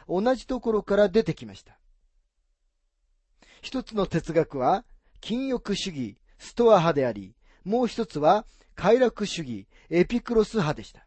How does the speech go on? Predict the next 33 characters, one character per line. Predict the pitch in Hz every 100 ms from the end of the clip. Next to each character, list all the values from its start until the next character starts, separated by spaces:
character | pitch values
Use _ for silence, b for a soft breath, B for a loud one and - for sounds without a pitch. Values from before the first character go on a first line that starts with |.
| _ _ _ _ _ _ _ _ _ _ _ _ _ _ _ _ _ _ _ _ _ _ _ _ _ _ b b -
ス | -
ト | 233 220
ア | 160
派 | 165
は、 | 147 180 233 _ _ _ -
人 | 208 214
間 | 202 190
は | 180
気 | - 180
高 | 262 254 254
く | 208
生 | 196
き | - 208
る | 190
べ | 185
き | 175
で | 151
あ | 123
り、 | 104 95 - _ _ _
死 | - 254
は | 202
重 | 135 156 226
大 | 220 214
で | 196
は | 196
な | 202 240
い | -
と | 208 180
教 | -
え | 113
ま | -
し |
た。 | -